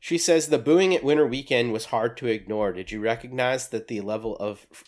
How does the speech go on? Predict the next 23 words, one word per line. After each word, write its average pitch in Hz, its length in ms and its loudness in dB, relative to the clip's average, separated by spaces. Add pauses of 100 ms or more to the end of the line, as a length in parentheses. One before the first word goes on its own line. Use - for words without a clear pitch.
frustration 113 720 -4
existed 104 640 -8
from 101 300 -8
some 107 360 -6
in 104 180 -8
the 104 60 -8
fan 117 340 -4
base, 110 420 -6 (460)
and 104 120 -8
does 110 160 -2
it 107 80 -8
motivate 113 480 -2
you 107 140 -6
to 101 80 -6
do 104 200 -8
anything 101 460 -8
differently?" 113 640 -6 (240)
And, 101 300 -6
uh, 101 140 -4
John 117 280 -4
Henry 110 380 -6
answered 107 520 -8
that 98 260 -8